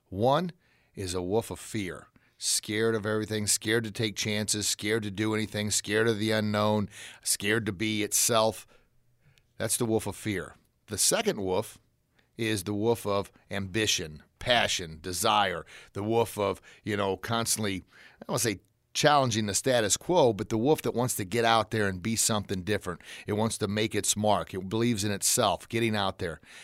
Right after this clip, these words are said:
And the story goes, the old Indian chief was talking to his grandson and telling him that these two wolves live inside of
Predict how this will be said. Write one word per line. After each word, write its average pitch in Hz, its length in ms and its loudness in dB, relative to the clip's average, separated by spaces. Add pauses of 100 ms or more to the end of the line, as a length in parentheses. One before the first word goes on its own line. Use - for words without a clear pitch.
(220)
And 110 200 2
the 107 80 0
story 175 360 4
goes, 143 560 4 (220)
the 104 100 0
old 135 260 4
Indian 143 360 2
chief 151 360 4
was 117 140 0
talking 107 340 2
to 127 100 4
his 123 120 4
grandson 117 640 2 (260)
and 104 200 -2
telling 143 340 2
him 107 220 0
that 95 180 -4
these 120 300 0
two 147 180 4
wolves 123 500 2
live 120 240 2
inside 110 440 0
of 101 120 -4